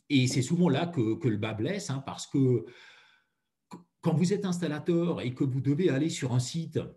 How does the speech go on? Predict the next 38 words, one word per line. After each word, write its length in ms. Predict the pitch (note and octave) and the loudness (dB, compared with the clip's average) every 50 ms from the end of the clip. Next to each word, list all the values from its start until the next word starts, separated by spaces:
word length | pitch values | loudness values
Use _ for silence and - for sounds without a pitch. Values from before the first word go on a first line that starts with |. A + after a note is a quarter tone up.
| _ _ _ _ _ - | _ _ _ _ _ -8
et 120 | A#2 A#2+ | -8 -6
que 60 | F2+ | -4
vous 80 | C3 D3 | 0 2
devez 280 | B2+ C#3+ C#3+ E3+ F3 E3+ | 4 4 6 6 6 4
envoyer 440 | D3 C#3+ B2+ D3 C#3+ C#3+ E3 F3+ | 4 2 0 0 0 2 2 0
deux 280 | F3 E3+ C3+ D#3 D#3+ C3 | 2 2 2 2 2 2
employés, 680 | C3+ C3 - - C#3+ C3+ A#2+ D3+ D#3+ E3 E3+ E3 D3+ B2+ | -2 -2 0 0 0 0 0 0 0 0 2 2 2 0
euh, 160 | G2 F#2+ G2 | 0 -2 -2
monter 360 | A2+ B2 D3 D3+ - F#3 F3 | -2 -2 -2 -2 -2 -2 -2
sur 220 | F3 - E3 C3 | -2 -2 -2 -2
un 80 | B2+ B2+ | -2 -2
toit 460 | B2 - D3+ D3+ D#3 D#3 D#3 D3+ - | -2 0 0 0 0 0 -2 -4 -6
pour 140 | - - - | -10 -10 -8
faire 160 | - B2+ G#2+ | -8 -8 -6
un 120 | A#2 A#2 A#2+ | -6 -4 -4
échange 320 | C#3 C3 - D#3+ C3 - | -4 -4 -4 -6 -8 -8
standard 420 | - C3 B2+ A#2+ B2 C3+ C3+ A#2+ | -8 -6 -6 -4 -4 -4 -6 -6
d'un 140 | A2 A2 G#2 | -6 -4 -2
module, 560 | A2+ A2+ G#2+ G#2 C#3 E3+ G#3 A3+ - - - - - - - - _ - | -2 -2 -2 2 4 6 6 6 4 0 -4 -10 -18 -20 -20 -20 _ -12
c'est 280 | - - - - C#3 | -10 -4 0 2 4
des 240 | B2+ B2 C3 B2 C#3 | 4 4 4 4 4
opérations 500 | C3+ B2 C3+ - A2+ C3 - - G3 G3 | 2 0 0 -2 -2 -2 -2 -2 -2 -2
qui 180 | F3 F3 - C3+ | -2 0 2 2
ne 60 | B2 | 2
sont 160 | B2+ - B2+ | 2 0 -2
pas 140 | B2 - D#3+ | -2 0 2
neutres, 340 | D3+ D#3+ E3 D3+ E3+ - A#2+ | 4 4 4 4 4 0 -2
hein. 180 | B2 C3 C#3 | 0 0 0
Ça, 280 | A#2+ - - F#2+ F#2+ G2 | -2 -4 -4 -6 -6 -6
ça 160 | - - A2 | -4 -6 -6
vous 140 | G2+ A#2 B2 | -4 -6 -8
coûte, 320 | B2 - F#3+ G#3 F3 F3 | -6 -4 -4 -4 -2 0
euh, 400 | C#3+ A#2+ A#2 A2+ G#2+ A2 A2 G#2+ | 2 2 4 4 4 2 2 0
ça 160 | G#2 - - G#2+ | -2 -4 -6 -6
vous 120 | - B2+ | -6 -6
coûte 180 | B2 - F3+ B2+ | -4 -2 -2 0
beaucoup 300 | G2+ C#3+ C3+ - F#3 E3 | 0 0 0 0 2 0
d'argent. 500 | D3 C3+ C#3 C3 C3+ B2+ G2 F2 - | 0 0 0 0 0 0 0 -2 -8